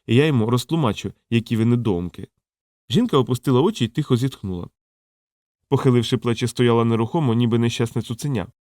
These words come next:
якому поставили непосильне завдання. Але така поведінка лише розгнівала його. «Та чого ви зволікаєте і вагаєтесь?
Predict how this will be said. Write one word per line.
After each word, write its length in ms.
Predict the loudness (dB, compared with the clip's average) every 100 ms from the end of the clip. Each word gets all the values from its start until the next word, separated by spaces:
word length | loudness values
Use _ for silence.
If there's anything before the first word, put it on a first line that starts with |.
| -4
якому 340 | -2 2 0
поставили 540 | 0 -2 -2 0 0 -4 _
непосильне 520 | -2 0 0 0 0 0
завдання. 540 | -2 -4 -10 -10 -14 -16 _ _ 0
Але 200 | 2 2
така 240 | 0 -2
поведінка 500 | 0 -2 0 0 0
лише 320 | 0 0 -4
розгнівала 640 | -2 -2 0 0 2 0 -2
його. 300 | -4 -10 -16 _ _ _
«Та 100 | 0
чого 260 | 4 4
ви 100 | 4
зволікаєте 580 | 4 2 2 2 2 2
і 60 | 0
вагаєтесь? 640 | 0 0 -4 -8 -14 _